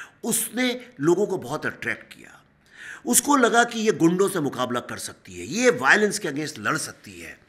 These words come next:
और जो वायलेंस से और गुंडागर्दी से बंगाल के बुद्धिजीवी परेशान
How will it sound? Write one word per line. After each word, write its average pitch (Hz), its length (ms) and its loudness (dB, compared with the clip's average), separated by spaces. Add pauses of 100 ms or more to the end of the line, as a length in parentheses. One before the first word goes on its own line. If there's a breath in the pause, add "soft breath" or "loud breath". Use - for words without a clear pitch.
(420 loud breath)
और 226 160 4
जो 233 180 0
वायलेंस 202 500 4
से 202 100 -4
और 151 120 -4
गुंडागर्दी 160 640 2
से 175 120 -2
बंगाल 131 480 0
के 147 120 -8
बुद्धिजीवी 127 580 -2
परेशान 127 560 -2